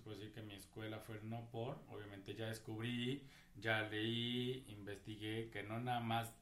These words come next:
tengo que hacerle caso a lo que hacen los actores, no por no,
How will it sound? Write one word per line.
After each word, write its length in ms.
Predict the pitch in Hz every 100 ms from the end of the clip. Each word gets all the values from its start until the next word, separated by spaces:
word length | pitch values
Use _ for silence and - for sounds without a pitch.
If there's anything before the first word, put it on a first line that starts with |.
| -
tengo 220 | - 123 127
que 60 |
hacerle 320 | 113 120 120 113
caso 200 | 113 117
a 40 |
lo 180 | 113 113
que 380 | 107 101 98 98
hacen 220 | 113 113
los 140 | 110 104
actores, 400 | 104 117 117 135
no 180 | 214 226
por 180 | 127 127
no, 220 | 180